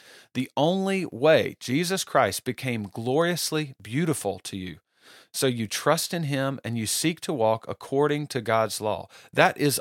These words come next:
all, that all happens because of God's grace in your life. And so sometimes as Christians, we think, "Wow, Paul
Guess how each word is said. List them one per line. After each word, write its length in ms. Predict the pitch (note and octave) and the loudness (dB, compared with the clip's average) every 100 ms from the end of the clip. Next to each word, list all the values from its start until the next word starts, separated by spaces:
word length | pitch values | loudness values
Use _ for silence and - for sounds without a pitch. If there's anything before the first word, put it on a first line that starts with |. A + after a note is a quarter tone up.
| - | 0
all, 300 | D3+ F#3 G3 | 4 6 4
that 220 | E3 F3 - | 2 0 2
all 260 | D3+ F#3+ | 4 4
happens 480 | D3 D#3+ D#3+ G#2+ G2 | 4 0 0 -4 -6
because 500 | A#2 - - C#3 D#3 | -10 -8 0 0 0
of 260 | - A2 - | -4 -8 -2
God's 440 | G#2+ A#2+ A#2 - G2 | 2 2 0 -6 -12
grace 480 | - A2+ C3 F#2 - | -4 0 0 -2 -6
in 160 | A2+ | -6
your 160 | A2+ G#2 | -4 -2
life. 380 | G2+ G#2 - - _ - - | -2 -2 -4 -16 _ -20 -8
And 140 | A#2+ B2+ | -4 2
so 280 | C#3+ B2+ - | 4 2 -2
sometimes 520 | A2 E3+ F3 E3+ C3+ | -4 -2 0 0 0
as 120 | A2 | -4
Christians, 400 | - D#3 - A2+ | -2 -2 -2 -6
we 80 | A2+ | -6
think, 260 | - A2 - | -4 -6 0
"Wow, 300 | C3 C#3 F#2 | 4 4 2
Paul 520 | - D3 D3+ A2 | 2 4 4 2